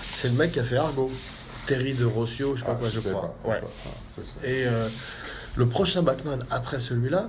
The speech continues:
Speaker 1: qu'il vient de faire, qui est Batman versus Superman, c'est
Speaker 2: En live action.
Speaker 1: Ben Affleck qui va le mettre en scène.
Speaker 2: C'est vrai ?
Speaker 1: Ouais.
Speaker 2: Comme quoi.
Speaker 1: Avec le scénariste d'Argo. Donc,
Speaker 2: Ouais.
Speaker 1: il, c'est genre
Speaker 2: Ouais.
Speaker 1: du lourd, quand même.
Speaker 2: Ouais, c'est du lourd.
Speaker 1: Des,
Speaker 2: Ouais.
Speaker 1: ils font pas, ça rigole pas chez D C, là.
Speaker 2: Grand
Speaker 1: Tu vois.
Speaker 2: film.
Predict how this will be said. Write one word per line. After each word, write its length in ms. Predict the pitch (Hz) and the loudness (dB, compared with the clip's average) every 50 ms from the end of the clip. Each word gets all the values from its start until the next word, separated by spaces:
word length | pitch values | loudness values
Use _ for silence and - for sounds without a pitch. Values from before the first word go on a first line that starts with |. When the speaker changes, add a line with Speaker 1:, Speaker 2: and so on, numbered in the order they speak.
| - | -4
Speaker 1:
qu'il 100 | - 113 | -6 -6
vient 140 | 101 107 104 | -4 -4 -4
de 40 | 104 | -4
faire, 200 | - - 117 120 | -4 -4 -4 -4
qui 100 | - - | -4 -4
est 20 | |
Batman 300 | 98 104 101 107 113 107 | -4 -4 -2 -2 -2 -4
versus 300 | 104 104 95 - - 107 | -4 -4 -6 -6 -6 -6
Superman, 300 | 101 107 117 131 170 185 175 | -4 -2 0 2 2 2 0
c'est 120 | - - | 0 0
Speaker 2:
En 60 | - | 2
live 140 | 101 104 104 | 2 4 2
action. 280 | - - - 220 - 123 | 2 4 2 2 6 10
Speaker 1:
Ben 200 | - 190 185 156 | 12 12 12 10
Affleck 320 | 135 127 123 - 202 196 | 8 4 4 4 4 4
qui 160 | - - 139 | 2 0 0
va 100 | 123 131 | 2 4
le 140 | 123 120 117 | 4 4 4
mettre 340 | 117 139 180 190 180 - - | 6 6 4 4 4 2 0
en 60 | 123 | -2
scène. 240 | 120 - 165 160 151 143 127 120 - - - | -2 0 0 0 0 -2 -6 -8 -8 -10 -8
Speaker 2:
C'est 100 | - 95 | -4 -2
vrai ? 120 | 98 98 - - - - - | -2 -2 -2 -6 -10 -8 -6
Speaker 1:
Ouais. 120 | 95 90 - - - - - - - - - - - - - - - - - - - - - - - | -6 -6 -6 -8 -14 -16 -16 -14 -8 -6 -6 -6 -6 -8 -14 -16 -18 -18 -18 -18 -16 -16 -18 -16 -12
Speaker 2:
Comme 140 | - 92 82 | -10 -10 -6
quoi. 260 | - - 98 107 107 | -2 0 2 4 6
Speaker 1:
Avec 220 | 131 147 170 180 165 | 6 8 8 8 6
le 60 | 151 | 4
scénariste 360 | 131 123 135 131 131 131 120 | 0 2 2 2 2 2 2
d'Argo. 320 | 120 110 104 101 101 95 95 | 2 2 2 2 0 -2 0
Donc, 160 | 104 113 120 | 0 0 0
Speaker 2:
Ouais. 40 | 117 117 | 0 0
Speaker 1:
il, 160 | 113 107 104 | -2 -2 -2
c'est 280 | - - - 101 95 98 | -4 -4 -4 -4 -4 -2
genre 240 | 101 123 127 123 113 98 | 0 0 0 0 0 -4
Speaker 2:
Ouais. 60 | 87 - - - - - | -6 -8 -10 -12 -6 0
Speaker 1:
du 80 | - 139 | 2 4
lourd, 240 | 190 202 156 - - | 6 6 6 4 2
quand 100 | - 104 | -2 -4
même. 160 | 98 92 87 | -4 -2 -2
Speaker 2:
Ouais, 80 | 101 95 80 73 - - - - - - | -4 -4 -4 -6 -10 -14 -16 -18 -16 -14
c'est 60 | - 85 | -12 -12
du 120 | 85 82 | -10 -10
lourd. 120 | 80 82 - | -10 -6 0
Speaker 1:
Des, 100 | 113 120 | 2 2
Speaker 2:
Ouais. 540 | 117 107 104 101 98 95 95 98 95 95 98 107 | 2 2 2 0 -2 -4 -4 -6 -6 -6 -6 -6
Speaker 1:
ils 40 | 107 | -6
font 180 | - - 113 110 | -4 -4 -2 0
pas, 340 | - 156 151 139 123 117 | 2 4 4 4 4 2
ça 160 | 113 - 120 113 | 0 0 0 2
rigole 240 | 117 120 123 123 | 4 4 2 2
pas 140 | 123 196 190 | 2 2 0
chez 140 | 151 - 120 | 0 0 0
D 140 | 117 117 117 | 0 0 -2
C, 260 | 117 - - 113 101 | -2 -4 -4 -4 -4
là. 180 | 90 76 58 - - - - - - - - - | -4 -6 -8 -10 -12 -16 -18 -20 -18 -16 -12 -8
Speaker 2:
Grand 80 | - - | -4 0
Speaker 1:
Tu 60 | 117 | 0
vois. 80 | 113 | 0
Speaker 2:
film. 180 | - - 95 82 | 0 -2 -8 -10